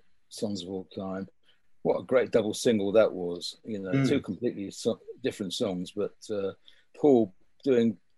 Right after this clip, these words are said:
Speaker 1: one of the greatest melodic pop songs of all time, and John just doing a complete political thing, uh,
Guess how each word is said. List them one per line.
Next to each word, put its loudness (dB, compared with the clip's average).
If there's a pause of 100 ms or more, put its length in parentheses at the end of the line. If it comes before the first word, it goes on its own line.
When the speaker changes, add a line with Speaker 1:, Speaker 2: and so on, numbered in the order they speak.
Speaker 1:
one 2
of -4
the -2
greatest 0 (460)
melodic 6
pop 4
songs -2
of -4
all 2
time, -2
and -6 (320)
John 0
just -8
doing 2
a -12
complete -4
political -6
thing, 0
uh, -6